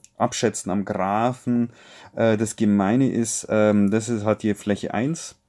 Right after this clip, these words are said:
ja, und das Kleine hat die Fläche null Komma zwei fünf. Dann zähle ich hier eins, zwei, drei, vier, fünf und das ist ungefähr ein Sechstes.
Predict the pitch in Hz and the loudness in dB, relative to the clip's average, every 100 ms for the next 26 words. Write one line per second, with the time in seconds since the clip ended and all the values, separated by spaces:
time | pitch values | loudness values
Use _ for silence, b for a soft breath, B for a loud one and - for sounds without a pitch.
0 | _ 101 123 135 - 110 107 104 101 - | _ -6 -4 -4 -2 0 2 2 -2 -6
1 | 98 104 113 107 104 98 104 - 104 107 | -2 0 0 0 -4 -6 -6 -2 -2 0
2 | 113 107 - 101 101 98 - - 80 82 | 0 -2 -2 0 0 -2 -6 -6 -6 -8
3 | - 120 139 - 95 - 98 104 101 - | -6 -4 -4 -4 -6 -2 -2 0 -2 -8
4 | - 87 - 110 107 - - 87 87 92 | -10 -8 -6 -6 -6 -8 -10 -8 -8 -6
5 | 87 92 - - 101 90 - 123 127 123 | -6 -6 -10 -10 -10 -4 0 2 2 0
6 | 104 98 104 98 87 82 80 - - - | 0 0 0 -2 -2 -6 -6 -8 -14 -18